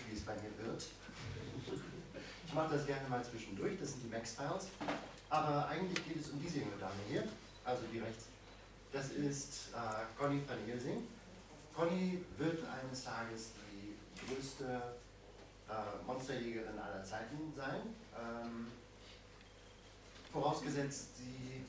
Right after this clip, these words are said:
überlebt, ähm, die Grundschule. Jetzt bin ich ehrlich, ehrlich gesagt mal zu schnell gewesen. <laughs> Diese Serie ist auch ursprünglich im Print erschienen und, ähm,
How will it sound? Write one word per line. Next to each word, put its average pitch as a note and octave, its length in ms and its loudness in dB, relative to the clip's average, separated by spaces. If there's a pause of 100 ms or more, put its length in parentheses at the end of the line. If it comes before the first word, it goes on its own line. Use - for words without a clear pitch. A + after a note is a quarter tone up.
(460)
überlebt, A2 500 -2 (220)
ähm, G2+ 320 -4 (560)
die F#2+ 80 -10
Grundschule. - 380 -6
Jetzt - 300 -10
bin B2 100 -8
ich - 180 -10
ehrlich, A2+ 160 -6
ehrlich G2+ 240 -10
gesagt G#2+ 160 -10
mal - 160 -8
zu - 160 -10
schnell G#2+ 240 -12
gewesen. - 1200 2
<laughs> - 800 -12
Diese E3+ 200 0
Serie D#3 360 6
ist - 220 -2
auch - 240 2
ursprünglich D3 480 4
im B2+ 260 0
Print D3 240 2
erschienen F#3 500 0 (300)
und, B2+ 640 2 (320)
ähm, A2+ 640 0